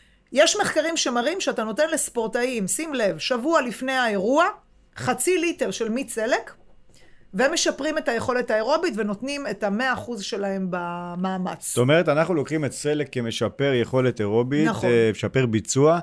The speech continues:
Speaker 1: נכון.
Speaker 2: פר אירוע. זאת אומרת,
Speaker 1: פר אירוע, זה לא
Speaker 2: ב-,
Speaker 1: עכשיו,
Speaker 2: ב-,
Speaker 1: אה,
Speaker 2: לא עכשיו להתחיל לצרוך בשגרה
Speaker 1: לא,
Speaker 2: כל
Speaker 1: לא
Speaker 2: יום.
Speaker 1: צריך חצי ליטר.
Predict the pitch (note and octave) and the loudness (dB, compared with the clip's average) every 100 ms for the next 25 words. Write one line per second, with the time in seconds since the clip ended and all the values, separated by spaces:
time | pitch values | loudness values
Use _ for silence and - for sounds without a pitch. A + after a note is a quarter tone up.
0 | - F#3 - E3+ - C#3+ E3 E3 - C3+ | -4 -8 -6 -10 2 6 6 6 2 2
1 | C3 F#3+ A#2 F2+ G2 A2+ A2+ C4+ D4 D4 | 6 8 8 4 -4 0 4 4 4 4
2 | C4+ A3 F3+ A3+ A3+ C4 D4 C3+ C4+ C#3+ | 4 2 0 -2 0 4 6 6 4 4
3 | F#3 A#3 D3+ E3+ G3 E3+ E3 D3 D#3+ C#3 | 4 4 6 6 6 4 4 4 4 4
4 | C3+ C#3 F4 G4 B4 F#4+ F#4+ A4+ G4+ - | 2 4 6 6 6 4 4 2 2 0
5 | C4 C4 A3 G3+ | -2 -2 -4 -2